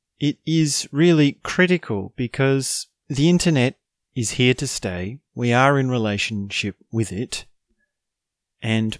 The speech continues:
there are many amazing, wonderful, and good things to find. And yet also, there are serious dangers. This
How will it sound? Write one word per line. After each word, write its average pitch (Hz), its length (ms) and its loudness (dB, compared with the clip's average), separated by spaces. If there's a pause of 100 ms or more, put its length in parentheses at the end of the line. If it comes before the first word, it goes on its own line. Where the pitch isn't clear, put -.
(100)
there 123 280 4
are 151 260 4
many 131 480 -2 (180)
amazing, 123 760 -2
wonderful, 120 520 -4
and 110 200 -8
good 131 180 2
things 123 380 -2
to 110 80 -8
find. 117 680 0 (760)
And 107 240 -6
yet 117 260 2 (160)
also, 131 800 2 (580)
there 107 280 -2
are 110 200 -2
serious 107 560 -2
dangers. 104 800 -6 (1500)
This 175 420 2